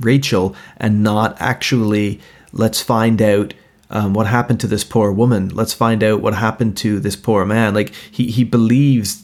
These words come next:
he believes the prejudices that he's sold by Betteridge. You know, he views Mister Candy's assistant, Ezra Jennings, as this sort of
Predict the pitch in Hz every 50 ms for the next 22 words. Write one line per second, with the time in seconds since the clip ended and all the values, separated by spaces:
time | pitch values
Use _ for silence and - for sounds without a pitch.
0 | - - 117 117 117 - 117 113 120 131 127 123 - 117 - 123 113 110 - 107
1 | 101 98 - - 98 92 - 98 95 104 98 98 - - 117 117 107 101 95 -
2 | - 85 85 - - 92 - 98 95 92 90 - - - - - - - - 104
3 | 98 98 98 98 95 - 117 110 98 104 110 110 113 117 127 131 123 113 104 95
4 | - - - - - - - - _ - - 110 107 - - 113 104 - 127 113
5 | 107 104 98 101 98 101 92 - - 110 101 - - 104 95 95 - - - -
6 | - - _ - - 113 107 104 110 92 113 117 117 120 117 104 98 98 - -
7 | - 98 107 104 98 - - 107 101 - - - 104 98 95 95 92 - 110 -